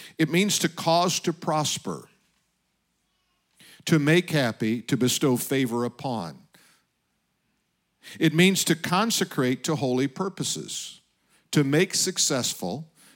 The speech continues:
to make prosperous in temporal concerns pertaining to this life, to guard and to preserve.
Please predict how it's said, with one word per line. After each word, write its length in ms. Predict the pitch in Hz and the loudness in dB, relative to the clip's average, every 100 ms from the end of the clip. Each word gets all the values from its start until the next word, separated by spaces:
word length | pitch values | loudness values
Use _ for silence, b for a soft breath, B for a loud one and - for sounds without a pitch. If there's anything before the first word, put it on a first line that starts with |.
| - | -2
to 120 | 151 | 0
make 300 | 139 165 - | 2 0 -2
prosperous 640 | 165 147 160 - 165 160 | 0 2 0 0 -2 -2
in 200 | - 120 | -4 -6
temporal 420 | - 165 180 175 | -2 -4 0 -2
concerns 680 | 170 170 151 - 107 107 131 | -2 -4 -4 -2 -2 -4 -6
pertaining 640 | - 143 - 120 113 120 - B - | -4 -6 -2 -2 -2 -4 -8 B -2
to 100 | 117 | 2
this 260 | 123 139 | 2 2
life, 440 | 117 90 92 98 - b b | 0 -2 -4 -8 -12 b b
to 120 | - 120 | -2 0
guard 380 | 127 123 135 | 2 2 0
and 180 | 120 113 | -4 -8
to 80 | 104 | -8
preserve. 680 | - 101 98 92 65 - - | -6 -6 -4 -8 -10 -16 -20